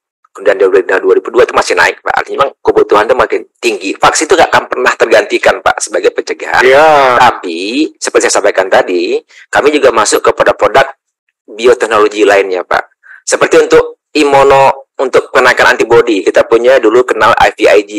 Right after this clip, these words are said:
Speaker 1: Gamaras itu, Pak. Itu juga kami lagi kembangkan di produksi yang baru. Obat-obat pengamatan kanker, ya,
Speaker 2: Ya.
Speaker 1: paru biosimilar, itu juga kami lagi kembangkan.
Speaker 2: Obat anti tua, Pak, misalnya anti aging.
Speaker 1: Ada, ada stem cell, Pak, sebenarnya. Itu
Speaker 2: Obat
Speaker 1: juga
Speaker 2: kuat.
Speaker 1: Ya.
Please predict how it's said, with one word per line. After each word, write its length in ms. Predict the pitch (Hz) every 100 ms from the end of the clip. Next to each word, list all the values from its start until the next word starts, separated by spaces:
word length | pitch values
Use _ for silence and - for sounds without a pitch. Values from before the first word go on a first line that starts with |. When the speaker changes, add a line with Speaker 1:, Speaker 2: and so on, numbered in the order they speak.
| 92
Speaker 1:
Gamaras 400 | 95 98 98 -
itu, 160 | 95
Pak. 240 | - - -
Itu 160 | -
juga 80 | 117
kami 240 | - 107
lagi 400 | 104 95 98 123 - _
kembangkan 560 | - 95 90 90 113 123
di 160 | 101
produksi 400 | - 98 - -
yang 160 | 90 87
baru. 400 | - 87 85 - _ - - - _
Obat-obat 480 | - 104 117 151 -
pengamatan 480 | - 117 113 110 113
kanker, 640 | 107 110 135 117 - -
ya, 160 | 87 104 120
Speaker 2:
Ya. 400 | 123 135 131 -
Speaker 1:
paru 320 | 95 98 120
biosimilar, 640 | 107 107 98 110 107 127 -
itu 160 | - 123
juga 80 |
kami 240 | 98 98 101
lagi 80 | -
kembangkan. 640 | - 87 90 85 92 131
Speaker 2:
Obat 180 | 143 -
anti 320 | 175 175 180 -
tua, 400 | 190 185 185 165
Pak, 320 | 151 - 127
misalnya 480 | 131 135 147 139 135
anti 160 | 151
aging. 640 | 156 147 135 156 151 123 101 _
Speaker 1:
Ada, 320 | - 151 180
ada 240 | - 160 170
stem 320 | - 147 131
cell, 400 | - - 135 120
Pak, 240 | - -
sebenarnya. 240 | - 104 101
Itu 120 | -
Speaker 2:
Obat 120 | 175 160
Speaker 1:
juga 100 | - 175
Speaker 2:
kuat. 420 | 175 180 170 156 - -
Speaker 1:
Ya. 100 | 156